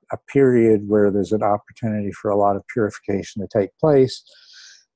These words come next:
Then when you come to the insights that are going to lead you to first path attainment,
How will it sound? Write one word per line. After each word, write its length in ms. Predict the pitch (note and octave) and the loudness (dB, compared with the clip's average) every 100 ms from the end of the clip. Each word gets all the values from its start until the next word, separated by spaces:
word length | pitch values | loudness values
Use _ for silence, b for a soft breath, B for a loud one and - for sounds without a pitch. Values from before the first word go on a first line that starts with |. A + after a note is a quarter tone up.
| B2+ | -2
Then 180 | B2 A#2+ | -2 0
when 160 | A#2 | 2
you 140 | A2 G#2+ | 2 0
come 400 | - B2+ A#2+ A2 | 0 0 -2 -4
to 140 | B2 G#2+ | 0 0
the 160 | G#2+ | 0
insights 800 | A2+ B2 - A2+ G2+ F#2+ - - A#2 | 0 -2 0 0 0 -2 -10 -8 -2
that 240 | G#2 G#2 | -2 0
are 180 | G2+ F#2+ | -2 0
going 320 | G#2 G2+ G2+ - | 0 0 -2 0
to 300 | G2 F#2 F#2+ | 0 0 2
lead 260 | C3 D3+ B2+ | 2 2 2
you 240 | A2 G#2+ - | 2 2 0
to 340 | A2+ G#2 G2 - _ _ - | 0 2 0 -4 _ _ -4
first 280 | G#2+ - - | -4 -4 -2
path 260 | F#2+ F#2 | 0 0
attainment, 600 | G#2+ - D3+ D3 G#2 G2+ | -6 0 2 2 2 0